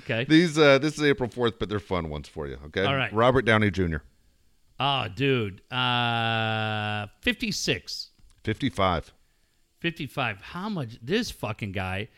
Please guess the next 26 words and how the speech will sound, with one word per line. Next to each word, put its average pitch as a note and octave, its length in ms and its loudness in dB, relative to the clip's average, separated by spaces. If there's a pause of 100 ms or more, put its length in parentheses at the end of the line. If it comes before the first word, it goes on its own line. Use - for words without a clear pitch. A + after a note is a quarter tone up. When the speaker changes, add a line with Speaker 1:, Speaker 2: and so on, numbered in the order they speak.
(260)
Speaker 1:
I A3+ 160 6
think B3+ 220 -4
that A3+ 200 -2
number G#3+ 300 0
is F#3 180 -2
wrong F#3 400 -2
because C3+ 400 -2
I D3+ 140 6
heard F3+ 160 2
him F#3+ 120 -4
on F3+ 140 0
Stern. E3 340 -4
He B2 60 -2
wouldn't D3+ 300 -4
confirm E3 460 -4
a E3 40 -6
number. C#3 440 -2 (580)
I'm D#3+ 100 -2
gonna F#3+ 120 -2
say G3 200 2
five F3 320 -2
hundred E3 220 -4
million. A2+ 380 -2 (560)
Speaker 2:
Three B2 240 6
hundred G2 220 4
million. D2 280 -2